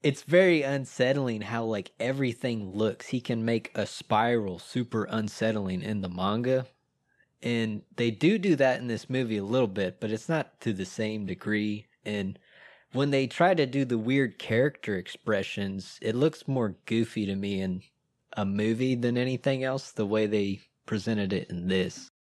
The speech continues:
That's part of why I did not like watching this at all. It's just the look of this movie is not even a quarter of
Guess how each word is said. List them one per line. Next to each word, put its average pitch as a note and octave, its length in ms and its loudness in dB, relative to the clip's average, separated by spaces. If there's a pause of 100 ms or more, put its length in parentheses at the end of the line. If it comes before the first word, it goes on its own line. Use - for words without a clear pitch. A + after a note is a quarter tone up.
(160)
That's E3+ 280 4
part G3 280 6
of C#3+ 80 6
why B2+ 220 6
I A2+ 260 2
did A#2 280 -4
not A2+ 280 -2
like A2 300 -2
watching A2 380 -2
this A2 220 -6
at A2 80 -2
all. A2 300 2 (460)
It's A#2+ 220 0
just - 280 -2
the B2 80 2
look A2+ 340 2
of B2 140 4
this A#2 260 0
movie A2 640 -2 (220)
is - 340 -8 (720)
not D3+ 400 2
even B2+ 640 -2 (400)
a A#2 100 0
quarter C#3+ 460 4
of G2+ 200 -4